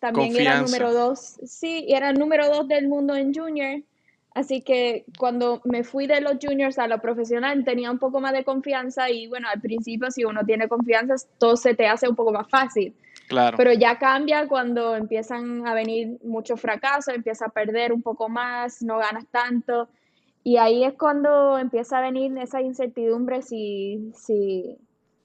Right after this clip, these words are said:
Speaker 1: esto era la, la decisión correcta, porque hubo un momento dado cuando yo estaba estancada en los cien, ciento veinte, ciento quince, ciento ocho, como que no podía subir de los cien.
Speaker 2: Ajá.
Speaker 1: Hasta, sí,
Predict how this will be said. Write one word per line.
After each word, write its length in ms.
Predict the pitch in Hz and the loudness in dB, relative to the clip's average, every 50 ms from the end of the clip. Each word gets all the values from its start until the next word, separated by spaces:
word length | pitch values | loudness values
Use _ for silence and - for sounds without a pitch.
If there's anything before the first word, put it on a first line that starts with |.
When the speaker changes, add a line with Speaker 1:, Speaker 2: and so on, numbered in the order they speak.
| _ _ _ _ _ | _ _ _ _ _
Speaker 1:
esto 280 | - 240 240 - 233 220 | -4 -4 -2 0 2 2
era 260 | 220 220 226 220 220 | 4 4 4 4 2
la, 380 | 220 220 208 208 202 202 202 202 | 2 2 2 2 2 2 2 0
la 160 | 208 208 202 | 0 0 0
decisión 480 | 208 214 214 - 226 - - 208 214 214 | 0 -2 -2 -6 -8 -4 -4 -4 -4 -4
correcta, 720 | - 202 226 262 277 302 302 294 _ _ - 277 269 262 | -4 -4 0 2 2 0 0 -2 _ _ -2 0 0 0
porque 540 | 233 240 220 214 233 220 214 202 196 196 202 208 | 0 -2 -4 -2 -2 -4 -2 -4 -4 -6 -4 -2
hubo 220 | 214 220 233 247 | 0 0 0 0
un 60 | 254 262 | -2 -4
momento 320 | 254 247 247 247 247 269 | -6 -4 -6 -4 -4 -2
dado 240 | 240 233 240 254 277 | -2 0 0 0 -2
cuando 200 | 269 254 233 220 | -2 -4 -2 -2
yo 60 | 214 | -2
estaba 400 | 220 - - 220 214 220 240 247 | -4 -4 -6 -6 -4 -4 -4 -6
estancada 680 | 247 247 _ - 226 220 226 202 - 214 214 220 240 | -6 -8 _ -6 -6 -6 -6 -6 -4 -4 -4 -2 -4
en 80 | 247 247 | -4 -2
los 140 | 233 226 226 | -4 -4 -6
cien, 460 | - - - 226 220 233 240 240 240 | -8 -2 0 0 2 2 0 -4 -6
ciento 380 | 233 - 233 220 220 214 214 214 | -4 -4 -4 -4 -4 -4 -2 -2
veinte, 520 | 208 226 240 247 247 240 226 _ 240 240 | 0 0 0 0 -2 -2 -2 _ -2 -4
ciento 340 | 240 - 220 208 214 214 214 | -2 -4 -6 -4 -4 -6 -6
quince, 440 | _ - 240 240 240 240 233 - 226 | _ -4 -4 -2 -2 -4 -2 -2 -4
ciento 300 | 226 - 220 208 202 208 208 | -2 -2 -6 -6 -4 -2 -2
ocho, 360 | 226 240 247 247 - 247 233 | 0 0 0 0 0 -2 0
como 200 | - 220 226 220 | 0 -2 -2 0
que 120 | 220 220 | 0 0
no 140 | 214 220 220 | 0 0 0
podía 320 | 254 240 233 247 262 262 262 | 2 0 2 4 4 2 2
subir 340 | - - 214 214 226 240 220 | 2 2 4 6 6 6 4
de 120 | 233 254 | 2 2
los 160 | 240 220 214 | 2 0 0
cien. 360 | - - 240 233 240 233 247 _ _ _ _ _ _ _ _ - - _ | -2 -6 -4 -4 -4 -4 -8 _ _ _ _ _ _ _ _ -14 -12 _
Speaker 2:
Ajá. 340 | - 139 131 120 127 156 185 | -2 -2 -2 -2 -2 -4 0
Speaker 1:
Hasta, 840 | 233 240 240 - - 240 226 226 220 220 220 220 220 220 220 240 226 254 262 | 0 0 0 2 2 4 4 4 4 2 2 0 0 -2 -2 -4 -8 -12 -18
sí, 280 | - - 247 262 277 | -8 -6 -4 -4 -4